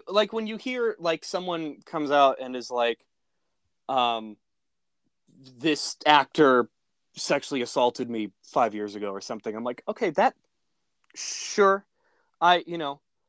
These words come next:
that sounds like that could happen, and I'm very worried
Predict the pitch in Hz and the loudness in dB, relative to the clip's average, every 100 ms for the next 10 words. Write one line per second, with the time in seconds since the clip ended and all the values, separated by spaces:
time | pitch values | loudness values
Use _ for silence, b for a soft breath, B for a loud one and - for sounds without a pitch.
0 | _ - 196 - 202 180 165 - 156 131 | _ -6 -6 -6 -6 -6 -6 -10 -8 -8
1 | - 127 - 123 120 120 135 147 _ _ | -8 -10 -10 -8 -8 -6 -10 -12 _ _
2 | 143 127 120 - _ _ _ _ _ _ | -8 -6 -6 -10 _ _ _ _ _ _
3 | _ _ 131 127 120 - _ 131 139 143 | _ _ 2 2 -2 -10 _ -4 -2 0
4 | 131 123 123 139 | 0 0 0 -4